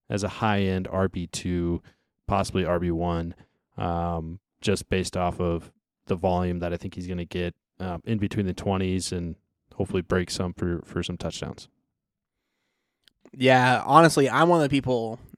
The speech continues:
Speaker 2: that I think the addition of Ezekiel Elliott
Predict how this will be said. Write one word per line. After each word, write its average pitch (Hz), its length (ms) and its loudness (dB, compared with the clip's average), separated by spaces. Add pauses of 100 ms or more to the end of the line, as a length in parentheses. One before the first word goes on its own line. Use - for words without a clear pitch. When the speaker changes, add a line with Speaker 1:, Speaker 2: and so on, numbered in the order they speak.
(500)
Speaker 2:
that 131 380 2
I 135 120 4
think 131 520 -4 (1200)
the 139 260 0
addition 135 340 0
of 127 80 -2
Ezekiel 117 440 -6
Elliott 95 420 -8